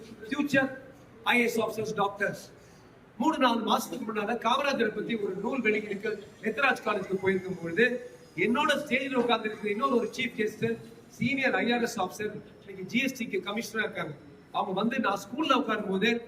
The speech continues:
"இருபது வருஷத்துக்கு முன்னாடி நீங்க பேசுனீங்க சார்." அதை நான் கேட்டுட்டு, நான் அதுக்கப்புறம் ஐ ஏ எஸ் எக்ஸாம் எழுதி,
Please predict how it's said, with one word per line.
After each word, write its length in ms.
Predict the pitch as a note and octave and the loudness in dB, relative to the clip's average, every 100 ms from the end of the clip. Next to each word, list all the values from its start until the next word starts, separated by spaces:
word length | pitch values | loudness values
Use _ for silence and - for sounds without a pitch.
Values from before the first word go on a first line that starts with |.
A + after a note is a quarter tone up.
| - - | -10 -2
"இருபது 240 | A3+ A3 | 0 2
வருஷத்துக்கு 440 | A3 G#3+ A#3+ G#3+ A#3 | 2 0 -2 0 0
முன்னாடி 80 | |
நீங்க 200 | G3+ F#3+ | 0 0
பேசுனீங்க 420 | G3 G#3 G#3 G#3 F#3 | 2 0 0 -2 -2
சார்." 360 | F3+ F3 - - - - | 0 0 -4 -16 -12 0
அதை 180 | A3 G3+ | 2 2
நான் 140 | F3+ | 0
கேட்டுட்டு, 400 | G#3 A3 G#3+ A3+ | 2 2 2 -2
நான் 140 | A3 | 0
அதுக்கப்புறம் 360 | F#3 F#3+ F#3+ G3+ | 0 -4 -8 -2
ஐ 100 | G3 | 0
ஏ 40 | |
எஸ் 120 | G#3 G3 | 0 -2
எக்ஸாம் 260 | F#3+ F#3+ | -2 -4
எழுதி, 320 | F#3 F#3 F#3+ | -2 -2 -2